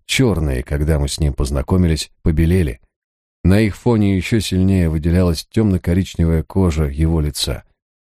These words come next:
Я заметил, что он начал полнеть, что свойственно почти всем пожилым людям. Когда мы познакомились шесть лет назад, Гай был монастырским лекарем. Тогда монастыри давали приют многим чужеземцам,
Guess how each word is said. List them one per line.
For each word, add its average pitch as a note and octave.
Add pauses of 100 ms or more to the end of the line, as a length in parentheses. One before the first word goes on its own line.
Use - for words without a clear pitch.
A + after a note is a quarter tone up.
(160)
Я E2
заметил, E2
что -
он D#2+
начал D2+
полнеть, D2 (240)
что -
свойственно F#2
почти -
всем F2
пожилым E2+
людям. D2+ (920)
Когда F2
мы A#2+
познакомились G2+
шесть -
лет D#2+
назад, D#2 (360)
Гай A2+
был G#2
монастырским F2+
лекарем. - (560)
Тогда C#2+
монастыри D#2+
давали D#2
приют D2+
многим E2
чужеземцам, C2+